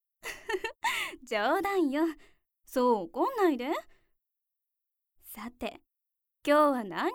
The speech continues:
を占ってほしいの？君と別れたこの場所で、僕はずっと君の姿を探している。どれだけ探しても、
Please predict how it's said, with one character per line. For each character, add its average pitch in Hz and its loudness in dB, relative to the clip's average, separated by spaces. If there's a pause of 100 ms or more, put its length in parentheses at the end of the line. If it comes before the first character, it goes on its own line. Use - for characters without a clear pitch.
を 359 2
占 269 -4
っ 269 -6
て 240 -10
ほ 233 -4
し 233 -8
い - -6
の？ 269 -6 (4000)
君 269 -2
と 294 -2
別 294 -2
れ 311 0
た 240 -10
こ - -14
の 208 -10
場 233 -10
所 220 -10
で、 220 -14 (1160)
僕 240 -8
は 208 -6
ず 202 -14
っ 196 -20 (100)
と 226 -12 (520)
君 294 2
の 320 4
姿 330 2
を 202 -10
探 196 -12
し - -10
て 214 -16
い 202 -14
る。 208 -20 (1700)
ど 233 -6
れ 254 -2
だ 233 -8
け - -20
探 226 -10
し - -8
て 247 -8
も、 220 -10